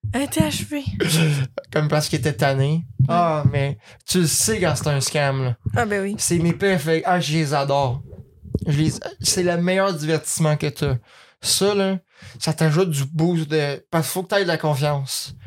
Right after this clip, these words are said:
Speaker 2: Parce que les autres, c'est des smarts. Fait qu'il faut que t'aies de la confiance, tu sors une petite voix de madame, pis t'es correct. C'est, c'est le fun de faire ça dans la vie.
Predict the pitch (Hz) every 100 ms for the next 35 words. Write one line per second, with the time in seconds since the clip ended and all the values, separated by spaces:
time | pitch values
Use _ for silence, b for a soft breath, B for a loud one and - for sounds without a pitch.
0 | - - 151 160 156 190 202 - _ _
1 | B - 170 156 135 156 143 123 _ B
2 | B B B B - 156 165 - 185 185
3 | 180 151 147 160 170 - 165 160 - 156
4 | 156 160 147 139 139 170 165 - _ _
5 | _ _ _ _ - B B - - 165
6 | 147 131 120 - _ _ _ b - 165
7 | 156 - 143 - 135 135 151 - - 135
8 | 123 - 117 120 139 -